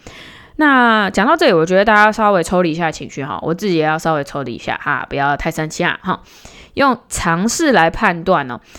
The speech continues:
很多人都会说用由爱生恨，那你到底要多恨一个人，你才会每天去关注他的动态？只要他一发文，你就会马上过去骂他，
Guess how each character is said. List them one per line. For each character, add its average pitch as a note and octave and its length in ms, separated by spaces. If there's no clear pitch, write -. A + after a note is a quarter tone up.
很 G#3 180
多 E4+ 160
人 B3+ 120
都 B3 100
会 C4 160
说 B3+ 240
用 A#3 400
由 F3 240
爱 G#3 320
生 F3 420
恨， F3+ 360
那 G#3+ 160
你 E3 80
到 B3+ 180
底 G3 140
要 F#3+ 180
多 G3+ 240
恨 G#3+ 240
一 D3 80
个 D3+ 160
人， C3+ 220
你 B2 80
才 D3+ 180
会 F#3+ 100
每 D#3 200
天 D#3 180
去 E3+ 80
关 D#3+ 240
注 D#3 160
他 D#3 140
的 C#3+ 120
动 D3 160
态？ - 280
只 E3 100
要 F#3 120
他 G3+ 220
一 A#3 100
发 F3+ 260
文， D3+ 240
你 C#3+ 80
就 D#3+ 120
会 E3+ 280
马 D3+ 160
上 F3 200
过 E3+ 120
去 D#3+ 160
骂 D#3+ 240
他， - 240